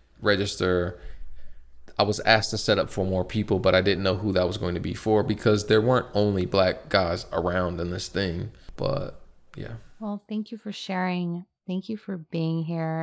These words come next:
Speaker 2: and sharing your
Speaker 1: Absolutely.
Speaker 2: self, um, with us here, with me. Heno House is
Speaker 1: Heno House.
Speaker 2: here at Heno House on Instagram.
Speaker 1: At Heno House on Instagram, H E N N O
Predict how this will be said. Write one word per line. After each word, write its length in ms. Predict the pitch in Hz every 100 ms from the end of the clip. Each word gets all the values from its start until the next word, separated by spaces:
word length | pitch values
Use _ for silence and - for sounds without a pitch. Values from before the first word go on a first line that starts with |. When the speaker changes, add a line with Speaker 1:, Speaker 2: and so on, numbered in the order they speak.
| 160
Speaker 2:
and 160 | 160
sharing 360 | - 170 165 160
your 180 | 160 156
Speaker 1:
Absolutely. 640 | 165 - 113 175 101 90 92
Speaker 2:
self, 720 | - 185 185 170 160 - _ _ _ _
um, 560 | 170 165 165 160 156 156 _ _
with 160 | 175 170
us 240 | 165 -
here, 340 | - 160 156 165
with 140 | 165
me. 420 | 170 160 160 165 -
Heno 420 | - - 233 226 214
House 720 | 185 170 208 240 - - - _ _ _ _ -
is 280 | 190 185 180
Speaker 1:
Heno 100 | 202
House. 80 | 196
Speaker 2:
here 640 | 208 190 180 170 165 208 - -
at 220 | 190 190 -
Heno 300 | 202 190 175
House 640 | 180 185 196 - - -
on 140 | 190 180
Instagram. 600 | 170 - 170 175 208 269 _ _ _ _ _ _
Speaker 1:
At 180 | 104 107
Heno 200 | 110 107
House 260 | 107 -
on 100 | 104
Instagram, 580 | 95 107 110 104 101 98
H 320 | - 101 - -
E 300 | 107 101 101 -
N 320 | 95 101 101 -
N 320 | 101 101 - -
O 640 | 98 104 127 139 117